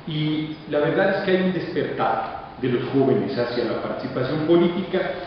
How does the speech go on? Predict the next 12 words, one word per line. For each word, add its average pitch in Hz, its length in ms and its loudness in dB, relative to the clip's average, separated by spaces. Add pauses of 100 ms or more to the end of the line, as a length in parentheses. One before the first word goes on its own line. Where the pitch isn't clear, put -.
(160)
entendiendo 180 560 4
la 165 120 6
participación 160 640 4
política, 175 560 4
no 220 320 4
la 135 160 2
participación - 460 0
política 151 480 -2
partidaria, 135 680 0
sino 143 240 -2
la 127 160 0
participación 123 600 -2